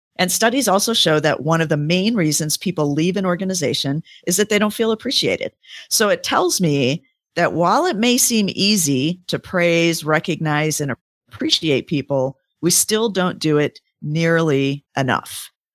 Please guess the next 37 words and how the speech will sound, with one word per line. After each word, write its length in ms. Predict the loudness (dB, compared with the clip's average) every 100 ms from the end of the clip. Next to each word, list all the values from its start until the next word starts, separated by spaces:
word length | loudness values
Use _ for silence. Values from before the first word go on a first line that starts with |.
| _
And 160 | -4 0
so, 240 | 0 0 -2 -8 -10
<laughs> 200 | -8 -8
you 240 | -4 -2
know, 260 | 0 2 2
if 100 | 2
you're 140 | 2
listening 340 | 2 2 0 -2
to 180 | 0 2
us, 180 | 2 0
you're 80 | 0
gonna 180 | 2 2
get 160 | 0
numbers 400 | 0 0 0 0
at 100 | 0
some 220 | 0 -4
point, 260 | -2 -4 0
right? 320 | 0 0 -2 -8 -8 -2
And 140 | 0 2
while 200 | 2 2
we're 100 | 2
not 320 | 2 0 0
specifically 640 | -2 -2 0 0 0 -2 0
talking 420 | 0 0 0 -4
about 360 | -2 -2 -2 -4
Granum 500 | -2 0 0 -2 -2
numbers, 640 | -4 -2 -2 0 -2 -6 -12 -20 -16 -8 -4
there 240 | 2 2 2
are 200 | 0 0
some 200 | -2 -2
numbers 420 | 0 2 0 0
that 140 | -4 -2
can 140 | -2
be 100 | 0
applied 300 | 0 0 0
to 60 | -2
recognition. 580 | -2 -2 -2 -4 -6